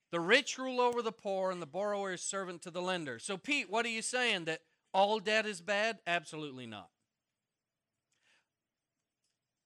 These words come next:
I sometimes look around hunting to see if the Bible calls debt sin, but I can't find that verse.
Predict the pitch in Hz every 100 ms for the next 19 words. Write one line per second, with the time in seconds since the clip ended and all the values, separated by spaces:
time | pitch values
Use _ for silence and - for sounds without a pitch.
0 | _ 180 - 285 277 262 247 160 180 -
1 | 226 214 226 214 190 170 214 226 180 147
2 | 139 - 190 165 - 127 147 156 143 127
3 | - 135 127 113 147 123 - - 147 131
4 | 120 123 - 160 - 151 131 101 85 101
5 | 90 - -